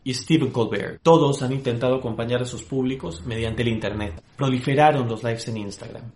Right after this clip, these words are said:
Artistas como Sebastián Yatra, por ejemplo, ha decidido todas las noches, a las siete de la noche, sentarse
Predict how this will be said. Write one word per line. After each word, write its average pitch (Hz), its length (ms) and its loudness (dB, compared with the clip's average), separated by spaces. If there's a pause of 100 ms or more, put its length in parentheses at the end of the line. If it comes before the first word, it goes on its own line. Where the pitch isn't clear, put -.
(140)
Artistas 160 560 -2
como 113 240 -4
Sebastián 135 580 2
Yatra, 135 180 0
por - 140 -2
ejemplo, 123 440 -2
ha 135 80 0
decidido 147 760 0
todas 175 240 4
las 147 100 2
noches, 143 400 -2
a 117 40 -14
las 113 120 -10
siete 127 260 0
de 123 120 -2
la 107 100 -4
noche, 123 420 -2 (300)
sentarse 165 720 4